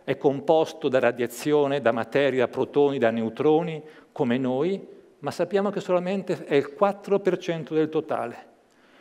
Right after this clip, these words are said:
Esiste una componente che si chiama materia oscura, che sappiamo essere il ventitré per cento, quindi sei volte più abbondante della materia normale, ed è in questa stanza, è attra-, ci attraversa, ma non riusciamo a vederla. Non solo, abbiamo ben capito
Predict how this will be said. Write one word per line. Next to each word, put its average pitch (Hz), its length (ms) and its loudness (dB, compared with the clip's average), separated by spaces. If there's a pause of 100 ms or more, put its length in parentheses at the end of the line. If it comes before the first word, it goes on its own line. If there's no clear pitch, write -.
(200)
Esiste 190 400 4
una 170 120 2
componente 170 920 2
che 139 100 -8
si 113 60 -10
chiama 160 180 -2
materia 165 400 0
oscura, 123 480 -2
che 175 140 -2
sappiamo 196 540 2
essere 180 260 2
il 165 60 2
ventitré 180 360 2
per 175 220 -2
cento, 127 300 0
quindi 135 120 -2
sei 220 260 4
volte 226 340 4
più 196 260 -4 (140)
abbondante 165 840 0
della 160 140 2
materia 175 380 2
normale, 117 560 -2 (260)
ed 156 160 2
è 180 40 6
in 190 140 2
questa 185 360 0
stanza, 117 720 -4
è 185 120 4
attra-, 175 480 -2
ci - 100 2
attraversa, 160 680 0
ma 123 100 0
non 151 160 -4
riusciamo 156 400 -2
a 156 40 -4
vederla. 104 520 -2 (800)
Non 160 140 -4
solo, 185 300 4
abbiamo 185 280 2
ben 196 180 2
capito 160 600 0